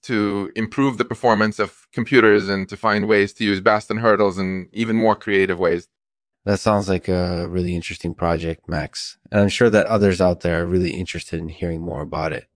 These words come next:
Speaker 2: So thank you for talking with us today. It was great to learn more about what you're working on.
Speaker 1: Thank you. I appreciate it.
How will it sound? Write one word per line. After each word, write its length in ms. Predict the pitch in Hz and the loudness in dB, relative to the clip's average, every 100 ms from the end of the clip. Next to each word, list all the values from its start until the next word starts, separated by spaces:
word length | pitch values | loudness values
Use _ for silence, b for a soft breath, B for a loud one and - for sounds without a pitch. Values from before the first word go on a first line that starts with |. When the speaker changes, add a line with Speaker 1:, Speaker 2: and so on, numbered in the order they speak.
| _ | _
Speaker 2:
So 140 | - 101 | -4 0
thank 260 | 123 123 | 2 2
you 60 | 101 | 0
for 120 | - | -2
talking 380 | 92 104 92 98 | 0 0 2 0
with 120 | 92 | 2
us 160 | 95 - | 0 -2
today. 600 | - 98 117 113 98 - _ _ _ _ _ | 2 4 4 4 -2 -10 _ _ _ _ _
It 60 | 104 | -4
was 120 | 101 | -2
great 320 | 90 120 135 | 4 6 6
to 80 | - | 2
learn 240 | 104 110 104 | 2 2 2
more 280 | 101 101 | 2 2
about 260 | 98 92 90 | 2 -2 -2
what 160 | 87 82 | -4 -6
you're 100 | 85 | -10
working 440 | 85 85 - 85 | -12 -14 -14 -12
on. 280 | 80 78 78 _ _ _ _ _ | -12 -14 -16 _ _ _ _ _
Speaker 1:
Thank 400 | - 110 110 - | -6 -4 -4 -6
you. 320 | - - 101 - | -8 -10 -10 -2
I 120 | 110 | -2
appreciate 640 | 113 - 123 - 104 90 | -2 -2 -4 -2 0 0
it. 200 | 82 - | 0 -4